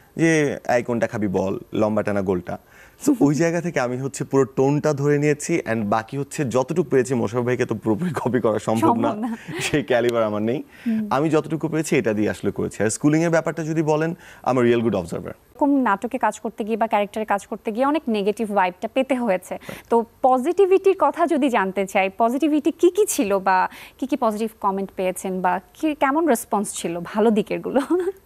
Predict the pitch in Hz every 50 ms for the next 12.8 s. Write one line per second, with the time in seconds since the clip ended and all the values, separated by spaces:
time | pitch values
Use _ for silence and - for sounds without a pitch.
0 | _ - - - - 135 135 - 156 156 165 160 185 190 - 202 - - 131 127
1 | - - - 160 139 - _ _ _ - - 120 131 143 170 202 214 214 196 185
2 | 185 170 147 - 117 104 101 110 127 - 165 127 131 135 127 127 120 117 127 131
3 | 120 120 - 143 135 139 135 131 127 120 - - - 107 110 110 - 117 - -
4 | - - - - 143 - - - 175 165 156 151 151 139 - - - 147 139 131
5 | 117 113 104 95 - - 98 104 110 101 104 107 104 104 - _ _ _ _ -
6 | 117 - 135 160 170 165 - - 175 160 170 160 - - - 160 - 170 147 160
7 | 190 - - _ _ _ - 254 247 240 226 214 202 226 - 196 208 196 185 175
8 | 165 156 143 135 131 131 131 123 113 - - 107 - _ _ _ _ _ - -
9 | - 110 107 101 - 110 95 92 - - 85 - - - - - - - - -
10 | 208 - - - - 185 - 143 - - _ - - - _ _ _ _ _ -
11 | - - - 269 277 262 240 226 233 - - - 427 - - 415 392 381 370 196
12 | - 233 - 220 202 185 175 180 180 180 180 - 196 185 202